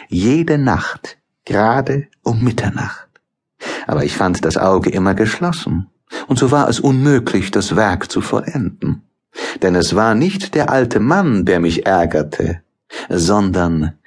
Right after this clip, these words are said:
sein Scheelauge.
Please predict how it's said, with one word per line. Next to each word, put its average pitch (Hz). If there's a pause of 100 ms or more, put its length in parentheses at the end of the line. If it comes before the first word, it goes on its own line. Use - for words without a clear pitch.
(220)
sein 80
Scheelauge. -